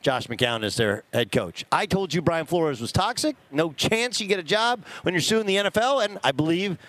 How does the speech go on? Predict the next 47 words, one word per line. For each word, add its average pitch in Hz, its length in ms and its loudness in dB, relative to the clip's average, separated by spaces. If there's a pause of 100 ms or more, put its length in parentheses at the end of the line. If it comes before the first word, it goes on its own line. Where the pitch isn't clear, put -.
(140)
that's 135 200 0
the 196 80 -2
case. 285 280 -2
I 120 40 2
believe 135 240 0
he'll 139 160 0
be 151 240 -2 (460)
kinda 107 160 2
locked 127 340 2
out 165 200 2
of 160 60 -4
the 165 160 2
N 196 80 2
F 185 120 -2
L, 233 240 0
if 123 120 -4
you 120 100 0
will, 98 260 -4 (220)
which 190 220 0
is 196 300 -2 (400)
what 190 160 0
happens. 208 400 0 (120)
All 269 280 2
of 302 60 -2
this 277 160 2
stuff 214 220 0
is 175 120 -4
what 165 140 0
happens 165 440 -2
in 151 140 -2
business, - 480 -6 (520)
right? 131 140 2
What 147 120 2
happens 165 240 -2
in, 160 120 0 (220)
and 180 180 0
by 175 180 0
the 202 100 0
way, 180 320 0 (200)
the 165 120 0
other 254 120 0
thing 226 220 -2
that 175 140 0
happens 185 420 0
in 185 120 0
business 202 380 -4
is 247 300 -2